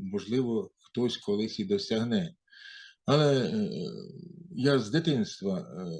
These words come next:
знаю ім'я Пеле, і, е,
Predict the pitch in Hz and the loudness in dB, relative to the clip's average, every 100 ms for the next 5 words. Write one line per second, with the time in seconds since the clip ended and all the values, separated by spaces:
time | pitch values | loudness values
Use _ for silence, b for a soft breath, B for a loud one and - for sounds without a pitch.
0 | - - - _ _ 90 123 117 107 107 | -12 -20 -20 _ _ -4 0 2 2 -2
1 | - 127 110 101 90 - 110 139 151 147 | -4 -2 0 0 -2 -2 2 2 0 -6
2 | - B B B _ - 113 110 95 87 | -12 B B B _ -2 2 2 0 -4